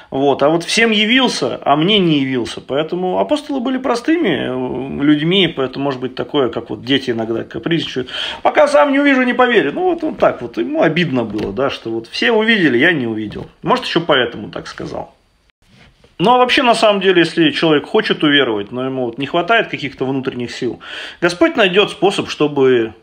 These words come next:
м, его убедить. Вот, например, к Фоме сам явился. У Германа Аляскинского, по-моему, описан похожий случай, да, где, а, когда он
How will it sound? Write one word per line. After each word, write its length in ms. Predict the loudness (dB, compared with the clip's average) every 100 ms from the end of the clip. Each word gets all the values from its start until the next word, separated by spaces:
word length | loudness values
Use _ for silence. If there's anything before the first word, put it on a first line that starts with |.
| _
м, 160 | -14 -10
его 340 | -6 0 2
убедить. 520 | 2 0 -6 -6 -8 -6
Вот, 180 | -6
например, 400 | -6 -2 0 0
к 40 | 0
Фоме 500 | 0 2 2 2 -2 -6
сам 320 | 2 2 2
явился. 640 | -2 -4 -6 -6 -10 -16 _ -18 -14 -12 -2
У 120 | 0
Германа 400 | 2 2 4 4
Аляскинского, 560 | 4 2 0 -6 -4
по-моему, 260 | -2 0 0
описан 320 | -2 -4 -6
похожий 400 | -6 -2 -2 -2
случай, 460 | -2 -2 -2 -2 0
да, 200 | 2 2
где, 380 | 0 0 -2 -4 -16 -18 -12
а, 300 | -4 0 2
когда 320 | 0 -2 2 2
он 200 | 0